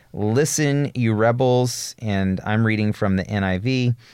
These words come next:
"Listen, you rebels, must we bring you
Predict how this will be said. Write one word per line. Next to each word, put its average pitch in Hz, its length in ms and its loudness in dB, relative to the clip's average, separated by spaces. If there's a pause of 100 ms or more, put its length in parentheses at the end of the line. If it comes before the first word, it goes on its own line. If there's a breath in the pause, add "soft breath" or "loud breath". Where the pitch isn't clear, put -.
(240 loud breath)
"Listen, 147 380 0
you 135 80 2
rebels, 123 480 2
must 139 380 2
we 139 120 0
bring 135 420 2
you 143 520 4